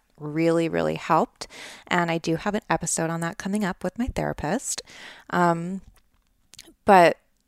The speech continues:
back to the podcast, I really had no clue what I was doing in the beginning, but I did it anyway. And I was often freaking the F out <laughs> inside,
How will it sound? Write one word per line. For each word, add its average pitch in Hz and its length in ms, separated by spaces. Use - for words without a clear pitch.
back 180 240
to 190 80
the 170 100
podcast, 214 520
I 185 80
really 226 240
had 240 180
no 165 600
clue 180 280
what 170 100
I 156 80
was 156 140
doing 185 240
in 160 80
the 151 60
beginning, 156 420
but 160 100
I 160 100
did 165 200
it - 180
anyway. - 580
And 156 640
I 175 100
was 170 240
often 170 300
freaking 175 680
the - 200
F 156 320
out 160 280
<laughs> - 40
inside, 202 640